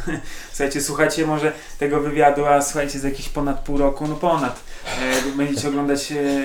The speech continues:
paraolimpijskie, e, igrzyska paraolimpijskie, no to kto wie, będziecie mogli potem, po-,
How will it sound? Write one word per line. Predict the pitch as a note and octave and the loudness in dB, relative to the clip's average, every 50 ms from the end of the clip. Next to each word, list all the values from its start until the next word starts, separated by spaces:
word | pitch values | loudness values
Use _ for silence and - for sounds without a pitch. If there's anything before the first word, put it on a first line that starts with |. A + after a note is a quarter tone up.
| C3 B2 - | -4 -4 -4
paraolimpijskie, | D3 C#3+ C#3 C3+ C#3 C#3 C#3 C#3+ D3 D3+ D3 C#3+ - - D3+ C#3+ C#3 C3+ | 0 2 2 2 2 2 0 0 0 0 -2 -2 -2 -2 0 2 2 2
e, | A#2+ A#2+ B2 B2+ B2+ B2+ C#3+ C#3+ C#3+ A#2 A#2 B2 C3 - - | 0 -2 -2 -2 -2 -2 -2 -2 -4 -8 -10 -12 -10 -10 -10
igrzyska | - D#3 C3+ C#3+ F#3 F3 - - C#3+ | -8 -6 -2 0 0 0 0 0 -4
paraolimpijskie, | B2+ C3 B2+ C3 C3 C3+ C3+ - - C3+ - - - - D3 D#3 F3 F3+ - - - - - C3+ | -2 0 0 2 2 0 -2 -6 -8 -8 -8 -8 -6 -4 -4 -4 -4 -6 -8 -14 -14 -14 -8 -8
no | C3 C3 | -6 -4
to | - D3+ D3+ D#3 | 0 0 2 2
kto | D3+ - - E3+ E3 | 0 0 0 2 4
wie, | F3 D#3 C3+ C3 | 6 4 4 4
będziecie | C3+ C3+ C#3 C#3 - D3 | 0 -2 -4 -4 -4 -6
mogli | D3 C#3+ C#3 C#3 C#3 | -4 -2 -2 -2 -4
potem, | D3 D3 D3 D3+ D3+ D3 C#3 | -4 -6 -4 -4 -4 -4 -4
po-, | - D3+ | -6 -6